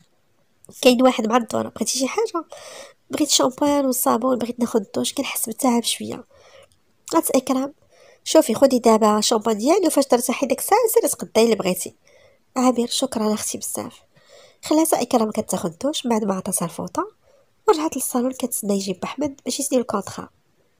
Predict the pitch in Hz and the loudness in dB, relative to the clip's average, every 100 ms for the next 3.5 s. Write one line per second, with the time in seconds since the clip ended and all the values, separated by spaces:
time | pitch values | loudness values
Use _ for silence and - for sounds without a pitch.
0 | _ _ _ _ _ _ _ - - - | _ _ _ _ _ _ _ -14 -6 0
1 | 294 285 - 214 220 - 214 196 180 - | 0 0 0 0 0 0 2 2 0 -8
2 | - 208 175 185 - - 226 - - - | -10 -8 -6 -8 -8 -8 -8 -8 -6 -4
3 | 185 196 185 - | -2 -2 -4 -6